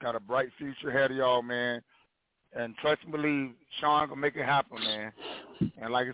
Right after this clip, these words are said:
said, man, I, I'm gonna be, I'm gonna be looking for y'all guys getting that Grammy, being on the big stage, man. I can see it.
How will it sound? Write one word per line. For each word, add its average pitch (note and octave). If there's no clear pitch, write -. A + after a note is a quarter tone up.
said, D3+
man, A#2
I, A2+
I'm B2
gonna D3
be, D3
I'm D3
gonna D#3
be D3
looking D#3
for E3
y'all C#3+
guys C#3
getting C3+
that C3
Grammy, C3+
being C3+
on C#3
the C3+
big C#3
stage, D#3
man. B2
I B2
can A2+
see D#3
it. C3+